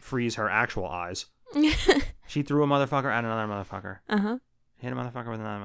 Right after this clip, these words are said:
Speaker 1: motherfucker. That's one of my favorite things to see. Coraline escapes the spider web,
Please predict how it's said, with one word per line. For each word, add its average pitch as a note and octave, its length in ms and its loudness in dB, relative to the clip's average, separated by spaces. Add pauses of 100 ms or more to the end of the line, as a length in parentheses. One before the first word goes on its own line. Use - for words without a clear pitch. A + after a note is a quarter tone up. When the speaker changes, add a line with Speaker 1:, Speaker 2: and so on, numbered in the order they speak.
Speaker 1:
motherfucker. G2 220 -10
That's G2+ 160 -10
one A#2 100 -6
of G#2+ 60 -8
my - 40 -18
favorite A2+ 280 -6
things A2+ 160 -6
to G#2+ 60 -8
see. F#2+ 300 -10 (1400)
Coraline E3+ 360 6
escapes F3+ 340 2
the F#3 80 0
spider E3+ 320 4
web, E3+ 400 4